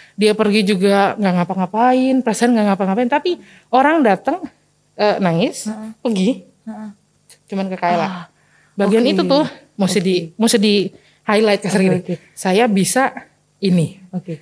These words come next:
Speaker 1: Saya menyenangkan kalau ada orang lagi sedih misalnya.
Speaker 2: Hmm.
Speaker 1: Saya bisa menenangkan.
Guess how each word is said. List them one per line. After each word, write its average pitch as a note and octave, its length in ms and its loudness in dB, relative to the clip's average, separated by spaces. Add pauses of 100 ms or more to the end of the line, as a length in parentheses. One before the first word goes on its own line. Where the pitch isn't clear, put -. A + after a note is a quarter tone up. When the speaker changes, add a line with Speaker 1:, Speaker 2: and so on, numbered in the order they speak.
(120)
Speaker 1:
Saya F3+ 260 -2
menyenangkan G3 640 -2
kalau G3 240 0
ada F#3 180 0
orang F#3 240 0
lagi E3+ 160 -4
sedih F3+ 300 -6
misalnya. F#3 320 -2
Speaker 2:
Hmm. F3 560 -4
Speaker 1:
Saya G#3 160 -2
bisa G#3 160 -4
menenangkan. D#3+ 800 -8